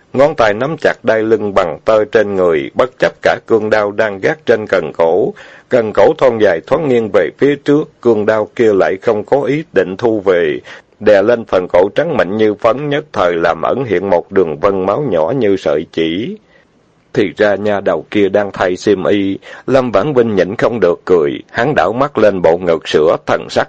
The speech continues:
trên mặt lại vô cùng hung ác. "Làm gì hả? Người coi không thấy sao?" Hắn cầm cương đao trong tay hung hăng quơ quơ.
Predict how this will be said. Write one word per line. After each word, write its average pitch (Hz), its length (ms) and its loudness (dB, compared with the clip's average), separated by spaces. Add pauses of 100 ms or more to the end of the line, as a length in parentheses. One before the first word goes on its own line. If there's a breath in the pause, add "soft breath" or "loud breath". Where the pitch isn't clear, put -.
trên 107 200 4
mặt 87 260 0
lại 87 160 4
vô 104 280 2
cùng 101 220 2
hung - 260 0
ác. 123 300 0 (640 soft breath)
"Làm - 260 2
gì 92 180 0
hả? 85 260 -2 (280 loud breath)
Người 127 200 4
coi 107 220 4
không 98 200 -2
thấy 165 180 -2
sao?" 104 440 0 (540 soft breath)
Hắn 151 260 -2
cầm 87 280 2
cương 107 200 4
đao 107 200 4
trong 104 240 0
tay 107 240 0
hung 107 220 -2
hăng 104 240 -2
quơ 104 220 4
quơ. 101 420 2